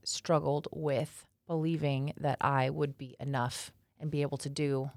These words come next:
what was in my heart to do. And I think a lot of people struggle with that. I'm not the kind of person who, I'm a great salesperson, but I can't sell something I don't believe I can do. So if I haven't done it yet, I'm afraid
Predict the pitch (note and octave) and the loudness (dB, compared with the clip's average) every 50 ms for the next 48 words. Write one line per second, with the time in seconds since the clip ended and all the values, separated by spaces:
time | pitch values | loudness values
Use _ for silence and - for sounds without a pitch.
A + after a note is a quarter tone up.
0 | - _ _ _ _ E3 D#3 D3 B2+ - - - - D#3 C#3+ C3+ C3+ C3+ C3 C3+ | -14 _ _ _ _ -2 0 2 2 2 0 -4 -4 -2 -2 0 0 0 0 0
1 | C#3 C3 - - - B2+ C#3+ B2+ C#3 F3+ A3 - _ _ _ _ _ _ _ _ | 0 -2 -2 -2 -6 -4 -2 -2 -2 -2 -4 -8 _ _ _ _ _ _ _ _
2 | _ _ _ - C#3+ D3 C#3+ C#3 C#3 C#3 - - - _ _ _ _ _ _ _ | _ _ _ -2 0 0 0 0 -2 -4 -6 -10 -16 _ _ _ _ _ _ _
3 | _ _ _ _ _ - - - D#2+ - D2 D2 - - - - - - A3 - | _ _ _ _ _ -16 -12 -12 -8 -4 -2 0 0 0 -2 -4 -8 -8 -12 -4
4 | - G#3+ G#3 G#3 G#3 G#3 - G#3+ G#3+ G#3+ - - - - _ _ _ _ _ _ | -2 0 0 0 0 2 2 2 2 2 -2 -4 -12 -16 _ _ _ _ _ _
5 | _ _ _ _ _ _ _ _ _ _ - C#3+ D3+ D#3 D#3+ - - - - F3+ | _ _ _ _ _ _ _ _ _ _ -6 -2 0 0 0 0 0 2 2 2
6 | E3 D#3 - - F3 E3 - - D#3+ D3+ C#3+ E3 D3+ D3 C#3+ C#3+ - - _ _ | 2 0 0 0 0 2 2 2 0 2 2 2 2 2 0 -2 -6 -12 _ _
7 | _ _ E3+ F3 D#3+ G#3 G#3+ G#3 - G#3 G3 G3+ - - A3+ A3 A3 - A#3 A3+ | _ _ -2 4 6 6 6 6 6 4 4 2 2 2 2 2 4 4 4 4
8 | A3 F#3+ - - D#3 - - - E3+ - - - - - E3 D#3+ D#3+ D#3+ D#3+ - | 6 6 4 4 4 0 -2 -2 -2 -2 0 -2 2 4 6 6 6 6 4 2
9 | - D#3+ D3+ D3+ D#3 D3 C#3 C3+ D3+ C3+ B2+ - D3 C#3+ D3 D3+ D3+ D3 D3 D3 | 0 -2 -2 -2 -2 -2 0 0 0 -2 0 0 -2 0 0 0 -2 -2 -2 -4
10 | D3 - - - _ _ _ _ _ _ _ _ _ _ _ _ _ _ _ _ | -4 -8 -10 -12 _ _ _ _ _ _ _ _ _ _ _ _ _ _ _ _
11 | _ _ _ _ _ - D3 C#3+ D3 - - D3+ C#3+ D3 D3 C#3+ D3 D#3 - - | _ _ _ _ _ -2 -2 -2 -2 -2 -4 -4 0 0 0 0 -2 -4 -8 -6
12 | - F3 E3 D#3+ D#3+ F3 E3+ E3+ D#3+ E3 D3+ F3 - F3 G3 F#3+ G3+ - - _ | -4 2 2 4 4 4 2 4 4 4 4 4 4 2 2 2 2 -2 -4 _
13 | _ _ _ _ _ _ _ _ D#3 D3+ D3+ D3 - - - - D#3+ D3+ D3 C#3+ | _ _ _ _ _ _ _ _ -4 -4 -2 -2 -4 -6 -4 -2 0 2 2 2
14 | C#3 C#3+ D3 | 0 -4 -10